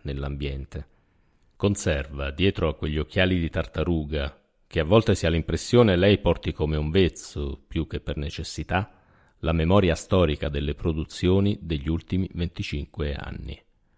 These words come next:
Chi volesse organizzare un ricatto o una vendetta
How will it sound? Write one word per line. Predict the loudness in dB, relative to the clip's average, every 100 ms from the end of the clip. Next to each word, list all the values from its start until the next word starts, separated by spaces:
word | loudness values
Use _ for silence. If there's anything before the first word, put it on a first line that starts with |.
| _ _ _ _
Chi | 2 4
volesse | 6 6 4 2
organizzare | 0 2 2 2 2 2 2
un | 0
ricatto | -2 -2 0 2 0 -6 -6 -6 -6
o | -6
una | -4 -4
vendetta | -4 0 0 0 -2 -4